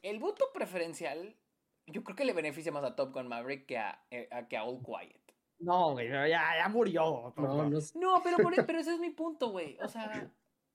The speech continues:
Speaker 1: ¿cómo? Pero es que es mi punto. ¿Cómo va a beneficiar el voto preferencial más a All Quiet, güey?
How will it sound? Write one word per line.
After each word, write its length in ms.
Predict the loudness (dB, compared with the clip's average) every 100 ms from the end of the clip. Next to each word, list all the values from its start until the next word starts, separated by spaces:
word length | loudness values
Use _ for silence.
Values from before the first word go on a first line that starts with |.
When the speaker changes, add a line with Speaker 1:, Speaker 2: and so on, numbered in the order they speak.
| _ -20 -18 -2
Speaker 1:
¿cómo? 340 | 0 2 0 -2
Pero 140 | -2
es 100 | -2
que 80 | -4
es 80 | -6
mi 120 | -6
punto. 380 | -6 -4 -4 -4
¿Cómo 260 | 0 2 2
va 100 | 0
a 100 | -2
beneficiar 840 | -4 -4 -4 -6 -10 -8 -6 -6 -12 _ _ _
el 160 | -10
voto 340 | -8 -8 -8 -8
preferencial 460 | -12 -14 -12 -12
más 160 | -12 -14
a 60 | -14
All 140 | -14
Quiet, 360 | -12 -12 -14 -20
güey? 180 | -20